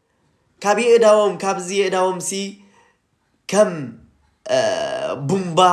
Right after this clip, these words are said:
ባሕባሕ ይብል ከም ዝነበረ ማይ ሰሒሕ ሓዲስ ክህበካ። ንሽሕን ሓሙሽተ ሚእትን ሰባት ማይ ደስተየ ካብ ኢዶም ንረሱልላሂ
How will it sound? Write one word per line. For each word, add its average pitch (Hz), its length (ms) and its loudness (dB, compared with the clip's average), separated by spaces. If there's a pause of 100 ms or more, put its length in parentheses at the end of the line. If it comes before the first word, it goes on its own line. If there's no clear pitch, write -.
(280)
ባሕባሕ 151 520 -6
ይብል 156 240 -2
ከም 143 180 -4
ዝነበረ 135 440 -2
ማይ 143 220 -2 (420)
ሰሒሕ 147 320 -6
ሓዲስ 120 320 -8
ክህበካ። 110 420 -10 (440)
ንሽሕን 180 360 0
ሓሙሽተ 160 480 -2
ሚእትን 147 300 -4
ሰባት 139 340 -2
ማይ 143 240 0
ደስተየ 135 460 -2
ካብ 127 240 -2
ኢዶም 156 340 2 (320)
ንረሱልላሂ 147 640 0